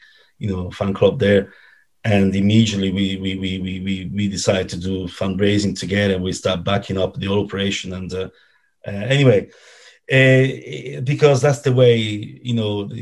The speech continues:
things are meant to be. And, and, um, I'm an advocate of, uh, uh, social integration, and, uh, the fact that, uh, I was able with this fan club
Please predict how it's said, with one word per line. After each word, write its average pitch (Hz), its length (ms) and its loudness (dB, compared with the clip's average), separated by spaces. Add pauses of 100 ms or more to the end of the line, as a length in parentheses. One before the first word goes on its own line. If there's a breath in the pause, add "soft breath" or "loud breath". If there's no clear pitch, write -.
(280)
things 110 240 -2
are 101 60 -2
meant 98 300 -6
to 95 80 -14
be. 90 260 -8
And, 92 300 -12
and, 101 460 -6
um, 95 680 -6 (100)
I'm 98 160 -8
an 98 60 -8
advocate 98 680 -4 (220)
of, 95 420 -10
uh, 90 360 -6 (480)
uh, 92 100 -6
social 120 460 4
integration, 101 720 0
and, 95 240 -6
uh, 95 220 -4
the 98 100 -4
fact 113 400 -2
that, 98 240 -4 (100)
uh, 98 100 0
I 98 180 0
was 101 160 -4
able 107 220 -2
with 95 120 -8
this 92 140 -10
fan 107 240 -4
club 101 320 -4